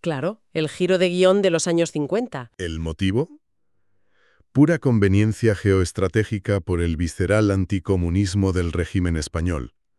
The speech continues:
Speaker 2: Todo lo demás dejó de importar.
Speaker 1: ¡Qué barbaridad!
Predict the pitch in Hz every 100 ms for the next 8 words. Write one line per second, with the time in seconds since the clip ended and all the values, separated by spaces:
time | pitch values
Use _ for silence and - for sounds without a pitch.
0 | _ _ - 131 120 101 85 82 98 82
1 | 87 - 90 82 73 80 - 65 50 _
2 | _ _ - - _ - 190 160 135 127
3 | 127 131